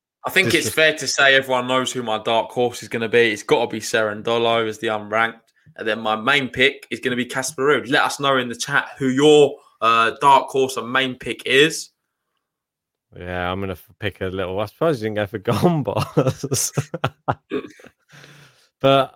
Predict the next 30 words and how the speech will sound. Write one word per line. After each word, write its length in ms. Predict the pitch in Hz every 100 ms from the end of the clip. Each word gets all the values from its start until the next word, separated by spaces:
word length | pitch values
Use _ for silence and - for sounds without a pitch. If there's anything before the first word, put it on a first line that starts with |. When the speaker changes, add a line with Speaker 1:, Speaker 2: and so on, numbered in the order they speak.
| 139
Speaker 1:
You 80 | 175
can 80 |
have 100 | 208
Speaker 2:
uh, 160 | 147 147
Speaker 1:
Alcaraz. 360 | 139 120 107 98 - _ _ _ _ _ _ _ _ _ _ _ _
Speaker 2:
Nah, 600 | 107 101 101 101 101 101
I 20 |
don't 200 | 107 110
think 140 | 101
I'm 140 | 98 98
gonna 300 | 98 98 95
have 120 | 92
Alcaraz. 840 | 92 92 90 95 92 92 92 - _ - - _ - _ -
<coughs> 340 | - - - - _ _ _ _ _ _ _ - _ _ _ _ _ _ _ -
Mm, 540 | 180 214 226 226 214 - _
Speaker 1:
Pedro 220 | 131 127
Speaker 2:
I 40 | 123
don't, 80 | 131
Speaker 1:
Martinez. 380 | - 135 131 151
Speaker 2:
I'm 80 |
not 180 | 214 208
mad 540 | 170 165 175 196 185 131
at 100 | 110
his 360 | 120 131 117
route, 480 | 110 113 127 147 165 _
though, 300 | 95 85 85
if 120 | 87
I'm 180 | 98 95 -
honest, 580 | 107 98 87 - - -
Alcaraz. 760 | 90 87 - 87 82 92 101